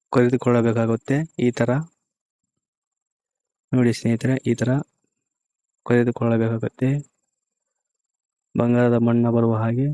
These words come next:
ಚೆನ್ನಾಗಿ ಕೊರೆದುಕೊಳ್ಳಬೇಕಾಗುತ್ತೆ. ಇದಕ್ಕೆ ಬದನೆಕಾಯಿ ಪಲ್ಯ ತುಂಬಾನೇ ನೆಂಚ್ಕೊಂಡು ಊಟ ಮಾಡುವುದಕ್ಕೆ ಚೆನ್ನಾಗಿರುತ್ತೆ. ನೋಡಿ ಸ್ನೇಹಿತರೆ, ಸಿಹಿ ಕರಿಗಡುಬು ರೆಡಿಯಾಗಿದೆ. ಬನ್ನಿ ಸವಿಯೋಣ.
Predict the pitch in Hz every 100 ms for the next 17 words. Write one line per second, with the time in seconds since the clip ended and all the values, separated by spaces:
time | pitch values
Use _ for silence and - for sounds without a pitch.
0 | 143 - 120 117 117 143 - _ _ -
1 | 120 117 117 120 117 113 113 117 117 -
2 | 156 160 _ _ _ _ _ _ _ _
3 | _ _ _ _ _ - 127 123 135 131
4 | 131 - - 123 131 135 - 127 127 -
5 | 120 127 127 127 - _ - 123 123 123
6 | 123 139 131 _ _ _ _ _ _ _
7 | _ _ _ - 117 113 - 135 123 120
8 | 120 117 113 117 - 117 113 113 113 110
9 | - 143 160 _ _ _ _ _ _ _
10 | _ _ _ _ _ _ - 127 120 117
11 | - 113 - 131 131 - 123 131 120 113
12 | 113 110 117 117 117 113 110 110 131 156
13 | _ _ _ _ _ _ _ _ _ _
14 | _ _ _ _ _ _ _ _ - 123
15 | 120 120 123 120 - 117 113 110